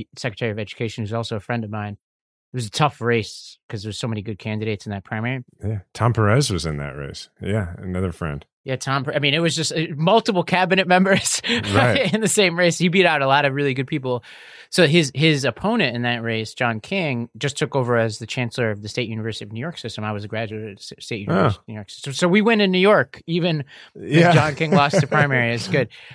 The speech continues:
Speaker 1: Uh, so, uh, for me, I'm gonna pick an easy one, which is the Fetterman campaign.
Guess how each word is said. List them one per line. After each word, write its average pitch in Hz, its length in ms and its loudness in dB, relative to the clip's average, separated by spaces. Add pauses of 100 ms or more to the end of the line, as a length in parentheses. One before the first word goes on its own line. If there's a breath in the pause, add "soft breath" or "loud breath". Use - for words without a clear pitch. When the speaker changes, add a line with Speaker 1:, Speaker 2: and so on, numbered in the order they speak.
(180 loud breath)
Speaker 1:
Uh, 135 140 -4 (120)
so, 190 360 2 (340 loud breath)
uh, 196 200 4 (380)
for 269 160 2
me, 285 160 4
I'm 226 120 4
gonna 247 100 6
pick - 240 0
an 143 80 2
easy 135 240 -2
one, 165 220 -2
which 135 160 -4
is 117 100 -8
the 123 80 -6
Fetterman 123 400 -2
campaign. 120 540 -6